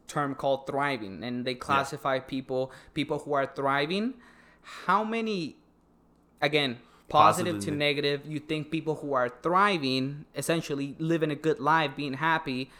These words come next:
Speaker 1: have, um, you know,
Speaker 2: Yeah, what's that ratio? Um,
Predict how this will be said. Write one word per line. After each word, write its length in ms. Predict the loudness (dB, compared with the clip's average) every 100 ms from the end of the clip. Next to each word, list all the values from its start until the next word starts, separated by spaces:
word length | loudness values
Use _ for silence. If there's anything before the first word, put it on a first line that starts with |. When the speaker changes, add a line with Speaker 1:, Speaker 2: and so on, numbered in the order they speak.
| -20 -20 -18
Speaker 1:
have, 560 | 2 6 6 4 0 -12 -18 _
um, 480 | -2 0 2 0 -4 -10 -6
you 100 | 0
know, 180 | -2 -2 -16 _
Speaker 2:
Yeah, 160 | -2 2
what's 220 | 4 4
that 160 | 2 2
ratio? 480 | 0 -2 -4 -4 -6 -10 2
Um, 580 | 6 6 6 4 0